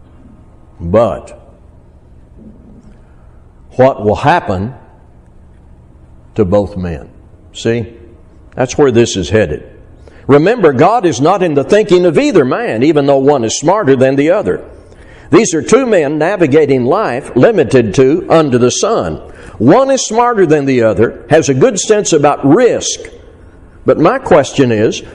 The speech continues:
what will happen to both men? And that's where Solomon takes us. The wise dies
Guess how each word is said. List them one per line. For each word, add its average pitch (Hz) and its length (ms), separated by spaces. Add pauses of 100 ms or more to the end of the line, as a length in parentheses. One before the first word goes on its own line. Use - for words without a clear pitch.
(200)
what 196 360
will 143 240
happen 156 600
to 170 120
both 143 760
men? 143 640 (380)
And 165 800 (180)
that's 196 520 (140)
where 151 220
Solomon 165 800 (280)
takes 226 420
us. 107 520 (840)
The 143 160
wise 165 960 (520)
dies 180 840